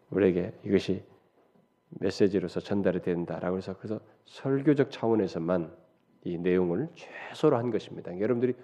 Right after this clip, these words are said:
어렵다고 생각하지 말고 잘 좀 들으면 좋겠어요.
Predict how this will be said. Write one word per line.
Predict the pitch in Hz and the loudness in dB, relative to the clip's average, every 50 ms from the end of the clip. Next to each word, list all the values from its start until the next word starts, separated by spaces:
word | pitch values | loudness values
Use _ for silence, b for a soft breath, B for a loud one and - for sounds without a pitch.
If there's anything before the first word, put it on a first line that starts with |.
| B B _ | B B _
어렵다고 | - 110 117 135 127 - 131 117 110 | -2 0 0 0 2 4 4 4 4
생각하지 | 101 - 117 104 92 90 - 107 | 2 -2 -6 -8 -8 -8 -6 -6
말고 | 98 85 80 76 80 92 85 76 - 73 - - - _ _ _ _ _ _ _ _ _ _ _ _ _ _ _ _ _ _ _ _ - - - | -6 -4 -6 -4 0 2 2 2 0 -4 -10 -16 -20 _ _ _ _ _ _ _ _ _ _ _ _ _ _ _ _ _ _ _ _ -20 -20 -20
잘 | - - - - 98 | -14 -8 -6 -4 -4
좀 | 98 - 85 98 | -2 -4 -4 -4
들으면 | - - 90 95 90 85 85 85 | -2 0 2 2 4 2 2 0
좋겠어요. | - 87 - 87 85 - - 101 92 95 117 127 | -4 -6 -6 -6 -6 -4 -6 -4 -4 -4 -4 -6